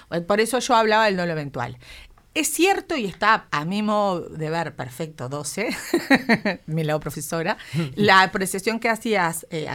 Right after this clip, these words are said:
Speaker 1: que hacías tú en cuanto a que en determinados contextos, aunque la defensa, defensa como acto de defenderse, sea el error,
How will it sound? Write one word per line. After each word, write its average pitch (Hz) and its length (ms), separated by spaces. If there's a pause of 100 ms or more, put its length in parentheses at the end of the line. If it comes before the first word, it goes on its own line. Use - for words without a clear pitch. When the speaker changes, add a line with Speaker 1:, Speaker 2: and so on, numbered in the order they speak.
Speaker 1:
que - 100
hacías 160 260
tú 254 240 (200)
en 208 220
cuanto 180 520
a 175 120
que 180 100
en 170 100
determinados 175 720
contextos, 240 680
aunque 165 500
la 151 180
defensa, 160 760 (380)
defensa 208 540
como 175 220
acto 190 220
de 170 60
defenderse, 160 520
sea 160 540 (460)
el 175 200
error, 220 520